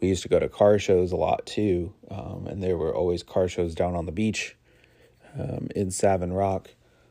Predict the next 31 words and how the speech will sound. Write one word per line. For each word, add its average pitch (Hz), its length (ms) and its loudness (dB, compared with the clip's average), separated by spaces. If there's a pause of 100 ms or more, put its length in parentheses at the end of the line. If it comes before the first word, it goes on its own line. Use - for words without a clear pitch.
(180)
which 87 220 -10
my 90 80 -2
dad 92 300 2
used 87 220 -6
to 92 60 -14
tell 92 200 -2
me 87 340 -4
was 87 380 -2
a - 20 -6
huge 85 360 -8
carnival 131 420 4
place 95 300 2
when 87 100 -8
he 117 140 0
was 104 120 2
a 95 60 0
kid, 87 400 0
so 82 160 -4
that's 85 220 -4
why 76 120 -2
he - 100 -6
would 85 140 -6
take - 220 -4
us 87 180 -4
there. 85 300 2
They 87 140 -6
used 82 220 -8
to - 60 -14
have - 360 -10 (840)
rides 87 560 0
and 78 300 -8